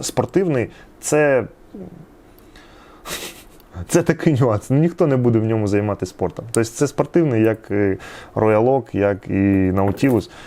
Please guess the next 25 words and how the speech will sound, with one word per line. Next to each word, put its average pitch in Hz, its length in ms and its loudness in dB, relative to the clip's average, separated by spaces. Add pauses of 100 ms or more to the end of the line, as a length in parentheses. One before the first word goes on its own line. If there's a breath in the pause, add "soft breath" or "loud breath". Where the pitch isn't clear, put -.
(180 loud breath)
як 101 220 0
і 98 180 2
цей 104 200 0
же 95 100 0
Желі 95 200 0
Культер. - 320 -8 (720 loud breath)
Е, 101 400 2 (140)
це 139 160 2
одне, 117 300 2
одна 107 220 0
назва. 98 300 -2 (640)
Прикол 185 440 2
в 135 80 0
ньому 156 300 2
є. 113 220 0 (600)
В 104 160 2
ньому 170 400 4
є 151 300 2
ось 123 200 0
саме 160 320 0
прикол 135 360 2
в 117 120 -4
цій 147 360 2
фішці, 160 640 -2 (340)
і 120 560 4